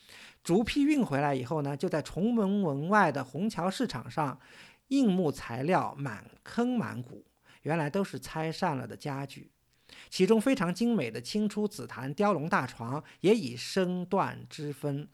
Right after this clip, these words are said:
惨不忍睹。我问当地木材公司的同志，为什么好木器不整着运回来？他说：“啊，承建的硬木器山西不让出境，拆散了就可以随便运，没有人过问，反正我们卖材料没关系。”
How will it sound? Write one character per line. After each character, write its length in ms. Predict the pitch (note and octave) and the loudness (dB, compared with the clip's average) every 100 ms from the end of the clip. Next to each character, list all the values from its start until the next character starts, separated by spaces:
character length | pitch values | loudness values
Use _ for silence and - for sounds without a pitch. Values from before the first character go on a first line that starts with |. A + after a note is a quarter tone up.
| _ | _
惨 220 | - A2+ | -16 -14
不 140 | A#2 B2 | -8 -8
忍 200 | A2 C3+ | -6 -10
睹。 140 | - _ _ _ _ - - | -12 _ _ _ _ -20 -10
我 100 | - | -4
问 180 | E3+ E3+ | -2 0
当 160 | F#3 | 0
地 80 | F3 | 0
木 140 | E3+ D3 | 0 -2
材 160 | B2+ | -2
公 160 | C3 D#3 | -4 -6
司 120 | D#3 | -4
的 60 | D3 | -6
同 260 | - A2+ | -6 -6
志， 200 | C3 - - - - | -6 -6 -10 -10 0
为 100 | B3 | 2
什 100 | F#3+ | 2
么 60 | |
好 240 | F#3+ B2+ A#2 | 0 -2 0
木 180 | F#3 G#3 | 2 2
器 160 | - | 2
不 120 | - | -4
整 240 | G3+ B2 B2 | -4 -6 -6
着 80 | C3+ | -4
运 220 | G3 A3+ | 0 0
回 160 | - - | -2 -10
来？ 220 | - D#3+ _ - - - | -16 -20 _ -20 -20 -8
他 100 | D#3 | -4
说： 200 | - D3+ | 0 2
“啊， 240 | C#3 A#2 - - | 2 -2 -12 -20
承 300 | - C3 D#3 | -8 -4 0
建 160 | G#3 G3+ | 2 4
的 80 | D#3 | 4
硬 180 | G3+ | 2
木 160 | D#3+ C#3+ | 2 0
器 180 | - C3 | -2 -2
山 240 | - G3 | 2 2
西 160 | F#3+ F#3+ | 2 0
不 120 | C#3+ | 4
让 180 | G#3 D3 | 4 4
出 180 | C#3 C#3 | 0 -2
境， 260 | D3+ A#2+ - _ - - | -2 -6 -10 _ -20 -8
拆 300 | - B3+ C4+ | 4 6 6
散 200 | - A#2 | 2 0
了 80 | |
就 100 | C#3 | 0
可 120 | D#3+ D3+ | 2 0
以 80 | |
随 200 | B2+ B2 | -2 -4
便 180 | B2 C3+ | -4 -2
运， 240 | C#3 C3 - _ _ _ _ - | -2 -6 -10 _ _ _ _ 0
没 140 | E3+ | 4
有 100 | A#3+ | 6
人 160 | A#2 B2+ | 4 -2
过 200 | D3+ A#2+ | -4 -4
问， 220 | A#2 - _ - _ | -6 -12 _ -20 _
反 220 | C3+ A2+ | -6 -2
正 120 | E3+ | 2
我 100 | C4 | 2
们 100 | G#2+ | 0
卖 240 | A2+ D3+ A#2+ | -6 -6 -8
材 260 | - G#2+ | -12 -12
料 220 | A#2 B2+ A#2+ | -10 -10 -12
没 120 | A2+ | -14
关 240 | - B2+ B2 | -10 -10 -10
系。” 240 | - - | -14 -20